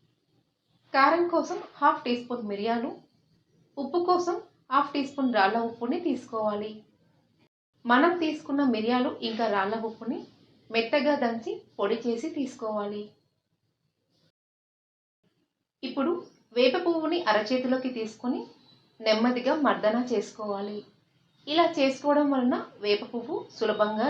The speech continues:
రాలిపోతుంది. ఇలా తీసుకున్న వేప పువ్వు నుండి చిన్న చిన్న మొగ్గలని, కాడలని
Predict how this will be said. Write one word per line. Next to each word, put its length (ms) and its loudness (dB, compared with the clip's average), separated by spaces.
రాలిపోతుంది. 720 -4
ఇలా 140 10
తీసుకున్న 520 2
వేప 140 2
పువ్వు 260 2
నుండి 240 -2
చిన్న 140 4
చిన్న 120 2
మొగ్గలని, 460 2
కాడలని 420 2